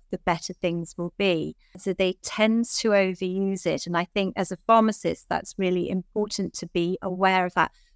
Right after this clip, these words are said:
Look at their usage over the last year when you see them for a review,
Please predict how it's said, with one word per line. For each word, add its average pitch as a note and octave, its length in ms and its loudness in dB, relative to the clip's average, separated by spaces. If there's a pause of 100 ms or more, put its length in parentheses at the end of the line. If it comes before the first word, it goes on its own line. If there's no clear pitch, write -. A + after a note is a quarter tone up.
Look G#3 320 0
at G#3+ 240 2
their F#3+ 220 4
usage F#3 640 -2
over F3 260 0
the F3 80 -2
last F3 440 -4
year A#3+ 300 6
when F3+ 200 -2
you F3 60 -4
see F3+ 260 -2
them F3 160 -6
for E3+ 260 -2
a E3 60 -4
review, F3 560 0